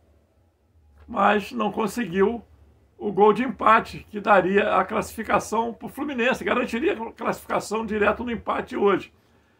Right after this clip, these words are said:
Acabou que no final, já nos acréscimos, o André fez um pênalti no, no barro, no barco, o próprio Barco marcou, bateu o pênalti, fez o gol,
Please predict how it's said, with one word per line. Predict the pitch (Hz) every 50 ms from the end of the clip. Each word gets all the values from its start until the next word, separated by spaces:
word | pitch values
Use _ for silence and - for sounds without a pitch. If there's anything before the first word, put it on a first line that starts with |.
| _ _ _ _ _ _ _ _ _ _ _
Acabou | - - - - 233 220 208 247 233
que | 233 233
no | 220 233 220
final, | - - - 208 220 208 202 185
já | 156 185 185
nos | 196 208 180 220
acréscimos, | 233 - - 208 214 233 247 240 - - 220 - - - - _ _ _ _ _ _ _ _ -
o | 185 220 226
André | 190 170 175 190 214 202
fez | - - 214 208 208 165
um | 190 185
pênalti | - - 208 202 196 190 185 - - 202
no, | 196 185 185 180 175 170 170 165 165
no | 185 196 190
barro, | 180 202 214 233 254 233 220 - 240 - _ _ _ _ _ _ _ _
no | - 185 170
barco, | 156 196 226 254 208 - - - - - - _ _ _ _ _ _ _ _ _ _ _ _ _ _ _ _ _ _ _ _ _ _
o | - 208 202 196 196 190
próprio | 190 - 202 220 214 220 208 180
Barco | 151 185 196 - - - - - 185 175 165 160 156 151 156
marcou, | 190 208 196 196 - - - 220 220 240 262 269 269 - - _ _ _ _ _ _ _ _ _ _ _ _ _
bateu | - 196 196 185 - 226 226 214
o | 196
pênalti, | - 214 220 240 247 240 -
fez | - 214 214 202 185
o | 220
gol, | 208 214 214 220 233 240 -